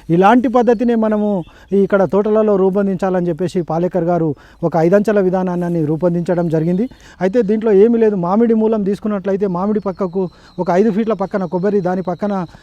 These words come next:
అరటి లేదా మన, మన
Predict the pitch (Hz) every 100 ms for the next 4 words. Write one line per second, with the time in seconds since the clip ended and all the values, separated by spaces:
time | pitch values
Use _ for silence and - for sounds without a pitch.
0 | - - 160 185 208 196 185 185 175 165
1 | 156 156 160 160 151 147 165 - - -
2 | 175 156 160 147